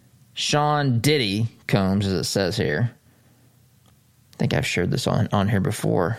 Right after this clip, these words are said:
Humors the heck out of me. But when I was in college, I tell you what, I li-, <laughs> I live sometimes in a cultural, but, like, I, I don't go about my own business. I didn't listen to this type of music or whatever, but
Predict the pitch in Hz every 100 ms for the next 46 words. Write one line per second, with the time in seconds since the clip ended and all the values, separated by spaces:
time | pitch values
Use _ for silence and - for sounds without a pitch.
0 | - - 113 104 101 107 110 - 98 78
1 | 85 92 87 110 113 113 107 104 - 107
2 | 107 104 107 - - - - - - -
3 | _ _ _ - 139 139 101 92 - 156
4 | 185 170 - 143 139 - - - - 196
5 | 190 175 151 135 127 120 110 110 95 110
6 | 107 - 117 - 113 104 98 - - -
7 | 135 147 113 151 147 139 143 135 123 110
8 | 101 107 127 123 123 - 151 151 123 104
9 | - - - - _ _ _ _ _ -
10 | 127 - 127 113 113 113 120 - 113 113
11 | 107 107 110 110 104 107 107 104 107 107
12 | 101 -